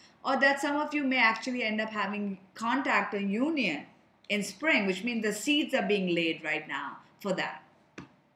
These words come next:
For the unawakened card, I got return and,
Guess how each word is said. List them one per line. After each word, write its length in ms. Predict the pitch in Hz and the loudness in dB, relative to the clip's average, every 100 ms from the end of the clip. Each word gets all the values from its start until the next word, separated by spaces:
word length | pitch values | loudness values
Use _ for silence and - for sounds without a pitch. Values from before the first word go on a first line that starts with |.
| _ _ _ - - | _ _ _ -20 -8
For 80 | 262 | 0
the 140 | 294 | 0
unawakened 760 | 277 254 349 330 302 277 294 254 | 2 2 2 2 0 0 -4 -4
card, 320 | 233 190 185 - | -2 0 0 0
I 180 | 208 | 0
got 360 | 208 226 214 190 | 2 0 0 0
return 480 | 214 220 233 214 240 196 | -4 -4 -6 -6 -4 -6
and, 240 | 202 190 | -4 -6